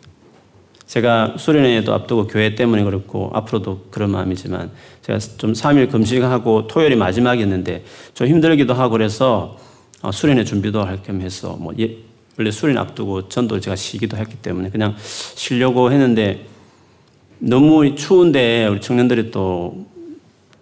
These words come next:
떨고 있으면 좀 그것도 좀 그렇기도 하고 그래서, 어, 기도하니까 하나님이 뭐 가고 말고 이런 말씀 안 하셨지만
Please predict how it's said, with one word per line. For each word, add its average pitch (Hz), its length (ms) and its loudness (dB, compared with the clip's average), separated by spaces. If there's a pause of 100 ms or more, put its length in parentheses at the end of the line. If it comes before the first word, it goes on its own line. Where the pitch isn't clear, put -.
(220)
떨고 117 260 0
있으면 104 380 -2
좀 107 200 -6
그것도 117 460 -4 (200)
좀 98 340 -6 (380)
그렇기도 107 380 -6
하고 98 120 -4
그래서, 101 320 -8 (760)
어, 104 240 -10
기도하니까 135 680 2
하나님이 123 420 2
뭐 101 160 0
가고 127 340 -2
말고 104 240 0
이런 117 140 0
말씀 98 320 -4
안 90 140 -6
하셨지만 95 600 -6